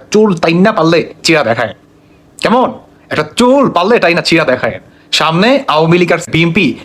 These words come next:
কাঁধে কাঁধ মিলিয়ে রাজপথে নামবে তোদের শিক্ষা করার জন্য। Wait and see, দেখতে পারবা, প্রত্যেকটা রাজাকার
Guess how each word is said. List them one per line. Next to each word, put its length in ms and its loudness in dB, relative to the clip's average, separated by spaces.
কাঁধে 200 0
কাঁধ 320 -2
মিলিয়ে 500 2
রাজপথে 500 0
নামবে 340 -2
তোদের 200 2
শিক্ষা 500 -2
করার 300 0
জন্য। 300 -2
Wait 300 2
and 340 -4
see, 180 0
দেখতে 300 -2
পারবা, 340 -2
প্রত্যেকটা 600 0
রাজাকার 560 -2